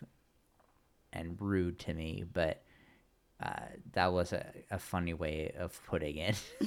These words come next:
<laughs> It's like, yeah, I can pretty much deal unless he is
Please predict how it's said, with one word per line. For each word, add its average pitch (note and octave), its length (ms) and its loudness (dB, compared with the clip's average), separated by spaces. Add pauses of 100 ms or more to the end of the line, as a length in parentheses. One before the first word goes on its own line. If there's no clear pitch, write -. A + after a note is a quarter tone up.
(460)
<laughs> A#3 340 6 (380)
It's - 160 -12
like, D3 240 12 (280)
yeah, F#3+ 180 10
I D#4+ 180 12
can A4 140 6
pretty G#4+ 200 10
much A#3+ 260 12
deal G#2 320 8
unless D#3 420 12
he C3+ 300 10
is G#2+ 200 6